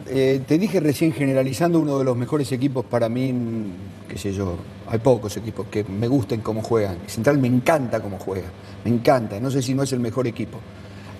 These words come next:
Está Estudiantes primero y hay que reconocérselo, pero a mí me gusta cómo juega Central. ¿Hay alguna cosa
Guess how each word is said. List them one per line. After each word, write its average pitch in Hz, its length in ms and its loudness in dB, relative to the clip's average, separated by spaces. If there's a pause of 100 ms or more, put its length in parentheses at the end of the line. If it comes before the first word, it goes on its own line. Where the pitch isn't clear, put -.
(160)
Está - 140 6
Estudiantes 147 420 4
primero 160 400 2
y 131 100 2
hay 110 80 -2
que 101 100 -8
reconocérselo, 107 760 -2
pero 95 180 -6
a - 20 -2
mí 127 60 2
me 135 60 2
gusta 131 320 4
cómo 101 160 -8
juega 107 180 -4
Central. 85 320 -10 (1900)
¿Hay 233 180 4
alguna 165 460 2
cosa 156 300 -2